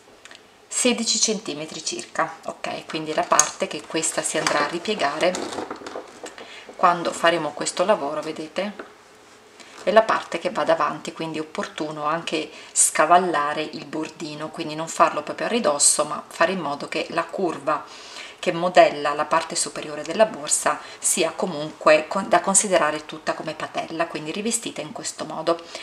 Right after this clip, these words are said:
Adesso togliamo il filato o pelliccia che non ci occorrerà più e andiamo a prendere invece il cordino. Voltiamo la rete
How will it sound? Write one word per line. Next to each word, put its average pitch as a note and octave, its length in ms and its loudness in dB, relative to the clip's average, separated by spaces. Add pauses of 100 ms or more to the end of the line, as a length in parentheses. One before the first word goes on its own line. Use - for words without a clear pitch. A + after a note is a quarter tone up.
(220)
Adesso - 640 6
togliamo E3 640 0
il E3 220 -8
filato D#3 580 0
o D3+ 80 -8
pelliccia F3 540 -6
che E3 100 -8
non G3 180 -6
ci - 120 0
occorrerà D#3 440 -6
più E3 400 -6 (380)
e C4+ 80 8
andiamo D#3 400 6
a F3+ 40 -6
prendere D#3 420 -6
invece D#3 360 -4
il - 240 -8
cordino. D#3 760 -6 (2000)
Voltiamo F3+ 640 6
la E3+ 160 2
rete A#3 460 -4